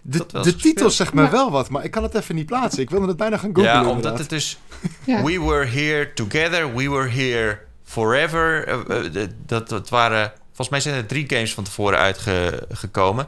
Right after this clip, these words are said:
Speaker 3: Hm.
Speaker 2: Het is van Nederlandse makelij. Het is een Nederlandse studio. Het is uiteindelijk, eh, begonnen als een, eh,
Speaker 1: Oh ja,
Speaker 2: als een,
Speaker 1: ja,
Speaker 2: eh,
Speaker 1: ja.
Speaker 2: game,
Speaker 1: Ja, ja, ja.
Speaker 2: eh, gemaakt tijdens een minor.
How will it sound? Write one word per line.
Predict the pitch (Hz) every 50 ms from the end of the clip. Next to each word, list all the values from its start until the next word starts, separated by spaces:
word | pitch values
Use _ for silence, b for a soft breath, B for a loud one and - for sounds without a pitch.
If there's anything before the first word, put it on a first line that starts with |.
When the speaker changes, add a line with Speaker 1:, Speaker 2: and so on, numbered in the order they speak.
| - -
Speaker 3:
Hm. | -
Speaker 2:
Het | - - - - -
is | 175 -
van | - 170 131 120
Nederlandse | 123 143 175 185 160 139 127 120 - - 110
makelij. | 101 98 98 - - 90 85 98 143
Het | 165 151 -
is | - -
een | 110
Nederlandse | 110 113 123 113 107 98 95 98 95
studio. | - - 113 117 120 151 160 170 165
Het | 151 - -
is | - -
uiteindelijk, | 104 - 120 113 110 107 104 - - B B B B B B B B B B B
eh, | - 107 104 104 98 98 98 - - -
begonnen | - 104 92 120 107 - - 185 208 202 160 110 -
als | 107 110 104 - -
een, | 107 95 98 95
eh, | 95 92 92 90 90 90 90 87 -
Speaker 1:
Oh | 220 247 240
ja, | 170
Speaker 2:
als | 113 95 -
een, | 104
Speaker 1:
ja, | 131 196
Speaker 2:
eh, | 175 143 104 90 110 113
Speaker 1:
ja. | 127 147
Speaker 2:
game, | 143 127 110
Speaker 1:
Ja, |
ja, | 110 110 - -
ja. | 92 90 - - - - -
Speaker 2:
eh, | - 113 107 107
gemaakt | - - 110 117 123 123 117 107 -
tijdens | - 131 120 110 104 107 -
een | 110 101 95 95 98
minor. | 101 104 117 131 147 156 180 214 240 -